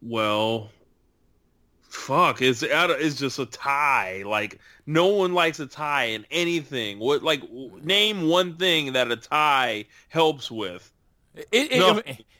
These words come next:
Speaker 2: it is, it is deflating. I got my alarm to go off at two oh five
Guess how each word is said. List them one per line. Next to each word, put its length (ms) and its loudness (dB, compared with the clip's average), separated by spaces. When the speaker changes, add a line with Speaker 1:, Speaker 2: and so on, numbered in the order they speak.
Speaker 2:
it 180 2
is, 240 -2
it 180 4
is 220 2
deflating. 880 2
I 240 10
got 240 6
my 160 8
alarm 400 8
to 80 0
go 160 6
off 340 4
at 160 -12
two 280 2
oh 160 8
five 680 2